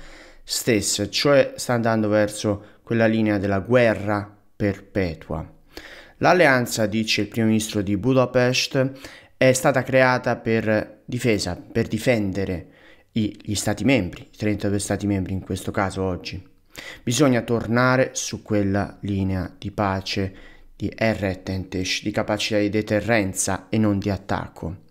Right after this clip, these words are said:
Noi siamo entrati volontariamente, l'unico paese dei trentadue con un referendum nel novantasette, come Ungheria, all'interno di questa alleanza, quindi volutamente scegliendola. Eh, un'alleanza che non puntava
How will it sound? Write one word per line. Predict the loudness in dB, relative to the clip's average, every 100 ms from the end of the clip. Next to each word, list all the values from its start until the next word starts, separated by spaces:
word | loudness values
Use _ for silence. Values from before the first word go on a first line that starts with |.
| -20 -20 -20 -20 -18 -2
Noi | 2 4 4
siamo | 4 4 4
entrati | 4 4 2 2 -4
volontariamente, | 0 2 2 2 2 2 2 0 -4
l'unico | -2 0 0 0 -2 -2
paese | 0 2 2 0
dei | -2
trentadue | -2 -2 0 0 0
con | 0 0
un | 0
referendum | -2 -2 -2 0 0 0 -2
nel | -2 0
novantasette, | 0 0 -2 -2 -2 0 -2 -2 -6 -6 -20 _ _ -4
come | 2 4
Ungheria, | 4 4 2 2 2 0 -2
all'interno | 0 0 0 -2 -2 0 -2
di | -4
questa | -4 -4 -2
alleanza, | -2 -2 -4 -4 -4
quindi | -4 -4
volutamente | 0 2 2 2 0 -2 -4
scegliendola. | -4 0 2 2 2 0 -2 -4 -8 -20 -20 -20 -20 -20 -18 -4
Eh, | 0
un'alleanza | 2 4 4 6 6 4 2 0 0
che | 2
non | 2 2
puntava | 0 0 2 4 4 4 0 -2